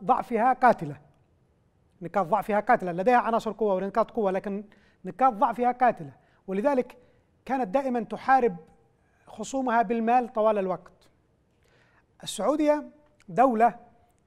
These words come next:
تركع إذا تعرضت لثلاث ضربات فقط: ضربة في منشآتها النفطية كما حدث قبل أيام،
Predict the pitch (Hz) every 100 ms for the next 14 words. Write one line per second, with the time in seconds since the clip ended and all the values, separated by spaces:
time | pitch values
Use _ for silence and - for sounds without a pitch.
0 | - 294 269 - 262 233 226 214 196 254
1 | 254 247 247 220 214 220 220 269 190 226
2 | 220 233 254 - 233 - 170 _ _ _
3 | - 170 269 190 185 175 - _ _ _
4 | _ _ _ _ _ _ _ _ _ -
5 | 202 202 254 240 226 220 190 - 202 226
6 | 285 - _ _ _ - 180 170 196 180
7 | - 165 165 160 208 254